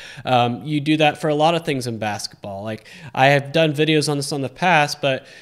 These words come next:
you need to convert your raw numbers into statistics. So offensive rebounding percentage,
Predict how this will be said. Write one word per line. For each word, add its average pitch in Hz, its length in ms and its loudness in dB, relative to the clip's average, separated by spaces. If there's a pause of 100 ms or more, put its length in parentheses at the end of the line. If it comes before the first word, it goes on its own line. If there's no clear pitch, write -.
(600)
you 147 140 -2
need 170 200 2
to 175 80 2
convert 151 480 0
your 147 140 0
raw 135 260 4
numbers 139 420 -2
into 117 240 -8
statistics. - 760 -8
So 117 260 -2
offensive 139 520 0
rebounding 151 540 4
percentage, 107 560 -8